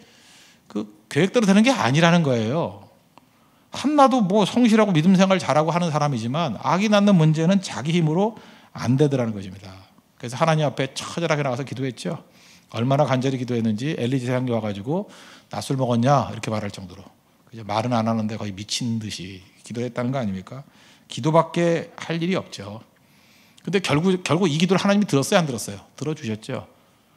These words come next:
여기서 이거 하나만 포인트만 잡으면 돼요. 어, 내 힘과 노력으로 안 되는 일들이 분명히 있다고요. 그거는 하나님 앞에 간절히 기도해서 하나님의 기도의 능력을 이루기를 원하신다는 것입니다. 한나가 그랬어요. 엘리 제사장 그렇게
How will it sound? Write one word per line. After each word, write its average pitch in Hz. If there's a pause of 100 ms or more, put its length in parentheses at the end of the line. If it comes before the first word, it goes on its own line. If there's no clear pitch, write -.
(260)
여기서 135
이거 170
하나만 233
포인트만 233
잡으면 139
돼요. 110 (840)
어, 110
내 139
힘과 226
노력으로 185
안 147
되는 180
일들이 156
분명히 139
있다고요. 98
그거는 151
하나님 180
앞에 -
간절히 180
기도해서 120
하나님의 160
기도의 147
능력을 151
이루기를 131
원하신다는 110
것입니다. 92 (560)
한나가 185
그랬어요. 104 (1080)
엘리 180
제사장 185
그렇게 143